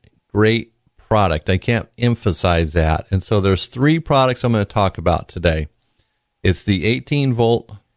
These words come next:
awning arms. These are universal arms that fit on all brands of R V awnings. Well, I shouldn't say all brands. Carefree, A and E, and Solera.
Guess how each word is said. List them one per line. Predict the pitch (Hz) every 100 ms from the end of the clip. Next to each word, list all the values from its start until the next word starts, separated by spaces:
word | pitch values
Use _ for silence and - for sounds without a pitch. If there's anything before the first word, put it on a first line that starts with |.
| _ _
awning | 110 113 110
arms. | 92 90 98 110 -
These | 101 101
are | 92
universal | 95 110 117 120 - 110
arms | 110 117 117
that | - -
fit | 110
on | 104 101 85 -
all | 101 107 113 - -
brands | 110 107 107
of | 104 95
R | 101
V | 104 107
awnings. | 92 92 92
Well, | 98
I | 101
shouldn't | - 110
say | 107
all | 95 90
brands. | 87 87 85 -
Carefree, | 113 110 - 113 113 107 _ _ _ _ _ _ _
A | 104 107
and | 104
E, | 101 101 98 104 - _
and | 92 82
Solera. | - 95 104 104 87 101